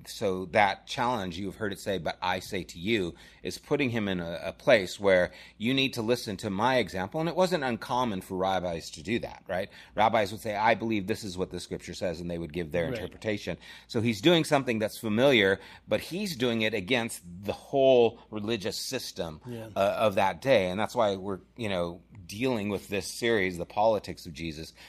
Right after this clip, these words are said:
Speaker 1: 'cause these are the things that got him crucified. Right?
Speaker 2: It,
Speaker 1: I mean,
Speaker 2: it's fascinating in, in that they, you know, the, uh, and I'm forgetting the name of the, the book that they, where they, you know, the laws of the laws kind of thing.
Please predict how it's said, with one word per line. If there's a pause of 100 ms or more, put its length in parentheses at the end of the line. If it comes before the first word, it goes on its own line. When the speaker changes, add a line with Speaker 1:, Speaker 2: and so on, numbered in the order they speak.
(180)
Speaker 1:
'cause
these
are
the
things
that
got
him
crucified. (640)
Right?
Speaker 2:
It,
Speaker 1:
I
mean,
Speaker 2:
it's
fascinating
in,
in
that
they,
you
know,
the, (320)
uh, (160)
and
I'm
forgetting
the
name
of
the, (420)
the
book
that
they, (200)
where
they, (280)
you
know,
the
laws
of
the
laws
kind
of
thing.